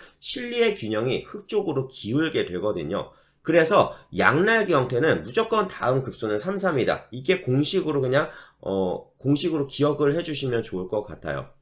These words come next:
그렇기 때문에 보통 실리의 균형에 있어서 백이 손해다라고 볼 수가 있거든요. 그러니까 양날개보다는 이 벌림이 되어 있는 반대쪽으로 굳힘을 해주는 게 일반적으로 많이 사용되는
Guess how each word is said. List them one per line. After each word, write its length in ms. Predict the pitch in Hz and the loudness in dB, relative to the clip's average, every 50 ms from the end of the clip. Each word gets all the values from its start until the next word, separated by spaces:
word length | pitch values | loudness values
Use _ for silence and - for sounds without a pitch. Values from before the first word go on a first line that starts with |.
| _ - | _ -8
그렇기 280 | - 156 156 170 - | -8 -6 -4 -4 -4
때문에 280 | - 143 135 139 143 135 | -2 -2 0 0 -2 -2
보통 360 | - 139 135 - 156 160 160 160 - - _ - | -4 -6 -4 -4 -4 -4 -4 -8 -14 -20 _ -12
실리의 640 | - - - 226 233 226 226 226 214 214 208 196 190 | -10 -8 -6 -6 -4 -2 0 2 4 4 4 4 2
균형에 480 | - 127 120 131 135 135 135 135 123 | -2 -2 2 4 4 4 4 4 2
있어서 640 | 104 95 92 - - - 113 107 107 - 110 101 95 | 2 0 -2 -4 -4 -2 0 0 0 0 -2 -2 -2
백이 420 | - - 92 92 - 110 117 101 95 | -2 -4 -6 -4 -2 -2 -2 -2 -2
손해다라고 800 | - - 190 202 208 202 185 147 123 113 101 92 87 92 85 - | -4 -6 -4 -2 -2 -2 2 2 2 4 4 2 0 -2 -8 -10
볼 520 | - 92 92 92 92 92 92 92 92 95 | -8 -4 -2 0 0 2 2 0 0 -2
수가 280 | 95 - - 95 98 82 | -4 -8 -4 -2 -2 -2
있거든요. 580 | 78 - - 92 87 80 78 82 104 151 - - _ _ _ _ _ | -2 -2 -4 -6 -4 -4 -4 -4 -4 -4 -6 -10 _ _ _ _ _
그러니까 440 | - 101 95 - 123 139 127 - 82 | -12 -8 -2 0 0 0 0 0 -2
양날개보다는 1040 | 90 92 104 123 147 160 170 165 156 156 143 - 95 92 92 92 113 139 123 90 - - - - _ _ _ _ - - _ _ - | -2 -2 0 0 0 2 0 0 0 -2 -2 -4 -2 0 0 0 2 2 0 -2 -4 -8 -18 -20 _ _ _ _ -20 -20 _ _ -10
이 320 | - 104 101 98 101 98 | -6 -4 -2 -2 -2 -2
벌림이 460 | - - 110 123 143 160 170 165 160 139 | 0 2 4 6 6 6 6 4 2 2
되어 220 | 113 104 98 101 | 2 4 4 4
있는 360 | 95 92 104 113 87 67 - - | 4 2 2 0 -2 -4 -8 -14
반대쪽으로 1080 | - - - 104 120 139 135 185 185 185 - - 117 98 85 90 95 98 90 - - - _ _ _ _ | -10 -6 -4 -2 0 0 2 0 0 0 -2 -2 -2 0 0 0 0 0 -2 -2 -6 -14 _ _ _ _
굳힘을 540 | - 110 95 - - - 147 143 139 139 139 | -14 -14 -12 -8 -6 -4 -2 0 0 0 0
해주는 440 | 156 196 190 190 185 156 123 110 104 | -2 -4 -4 -4 -2 -2 -2 -2 -2
게 160 | 98 151 127 | 0 -2 -2
일반적으로 720 | 95 - - 98 101 123 131 131 127 110 98 90 92 92 92 | -2 -2 -4 -4 -2 -2 -2 -2 -2 -2 -2 -2 -4 -4 -6
많이 280 | - - 139 90 92 | -8 -8 -10 -10 -10
사용되는 640 | 87 - 139 156 151 143 120 90 82 78 80 - | -10 -10 -8 -6 -6 -4 -4 -4 -4 -4 -6 -10